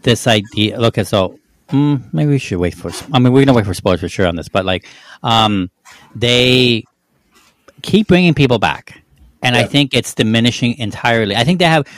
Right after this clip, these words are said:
Speaker 1: so w-, this, this franchise has really bad memory, um,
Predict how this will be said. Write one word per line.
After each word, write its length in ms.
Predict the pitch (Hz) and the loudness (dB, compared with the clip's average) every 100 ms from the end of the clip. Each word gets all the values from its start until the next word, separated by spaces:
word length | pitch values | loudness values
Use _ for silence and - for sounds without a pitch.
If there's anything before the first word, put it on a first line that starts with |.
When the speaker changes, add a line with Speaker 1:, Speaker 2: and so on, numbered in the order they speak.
| - | -14
Speaker 1:
so 120 | - | -8
w-, 220 | 139 151 | -8 -6
this, 200 | 139 123 - _ _ | -2 -2 -4 _ _
this 140 | 139 | -6
franchise 420 | - 143 143 151 135 | 0 0 2 0 0
has 160 | 117 | -2
really 180 | 110 113 | 0 -4
bad 240 | 104 101 | 0 -2
memory, 380 | 90 87 76 85 _ - - - _ _ _ _ - | -2 -10 -12 -20 _ -20 -20 -20 _ _ _ _ -2
um, 600 | 107 98 87 80 78 | 0 2 0 -6 -10